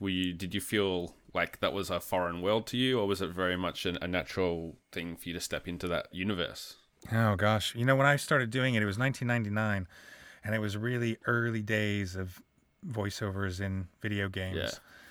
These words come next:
Speaker 2: I played video games before that. I played Doom, the very first Doom.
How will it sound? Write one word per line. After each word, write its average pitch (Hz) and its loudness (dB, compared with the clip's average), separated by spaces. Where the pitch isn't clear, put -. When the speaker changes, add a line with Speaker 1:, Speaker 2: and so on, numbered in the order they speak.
Speaker 2:
I - 2
played 175 2
video 113 2
games 101 -2
before 101 -2
that. 104 4
I 110 0
played 104 -2
Doom, 104 0
the 98 -2
very 101 2
first - -4
Doom. 98 -4